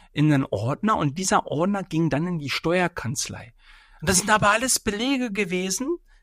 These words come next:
die schon digital erstellt worden sind. Ich hab mir gesagt, Leute, es ist doch nicht euer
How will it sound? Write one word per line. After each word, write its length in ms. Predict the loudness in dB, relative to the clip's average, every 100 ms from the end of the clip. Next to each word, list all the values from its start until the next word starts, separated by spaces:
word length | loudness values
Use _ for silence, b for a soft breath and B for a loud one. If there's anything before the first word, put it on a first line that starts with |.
| _
die 220 | -8 -2
schon 260 | 2 2 0
digital 480 | -4 -6 -2 2 4
erstellt 540 | 4 0 0 0 0
worden 140 | -4 -4
sind. 100 | -6
Ich 60 |
hab 80 | -12
mir 80 | -12
gesagt, 280 | -10 -10 -4
Leute, 280 | -2 -2
es 160 | -2 -6
ist 120 | -6
doch 60 | -4
nicht 260 | -4 -4
euer 240 | -6 -4